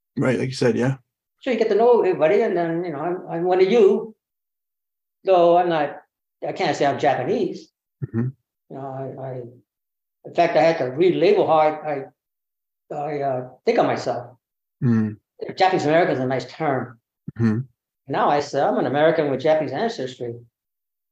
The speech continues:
Speaker 1: Okay.
Speaker 2: I live in Japan, but that's a foreign country, and, uh, even Japanese Americans of the second generation, so I,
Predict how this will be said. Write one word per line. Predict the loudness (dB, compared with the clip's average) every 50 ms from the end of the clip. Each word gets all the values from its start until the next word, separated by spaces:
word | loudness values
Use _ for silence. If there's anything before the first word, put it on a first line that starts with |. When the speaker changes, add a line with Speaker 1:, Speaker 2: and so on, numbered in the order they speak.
| _ _ -4 -4
Speaker 1:
Okay. | 0 0 0
Speaker 2:
I | 0
live | 0 0 -2 -4 _
in | -6 -14
Japan, | -8 -4 0 0 2 2 2
but | 2
that's | 2 2 2
a | 0 0
foreign | 2 0 0 0 0 0
country, | -2 -2 0 -2 -2 -2 -2 -2
and, | -2 -4 -6 -8 -10 -12
uh, | -14 -14 -10 -6
even | -4 -2 -2 2
Japanese | 2 2 2 2 0 -2
Americans | -2 -2 0 0 0 0 0 -2 -2 -2 -4 -6 -6 -10 -16 _ _ _ _ _ _ _ _ _ _ _ _ _ -14 -12
of | -8
the | -8 -4
second | -2 0 0 0 2
generation, | 2 2 4 4 4 4 2 2 -2 -6
so | -6 -6 -8 -6
I, | -6 -6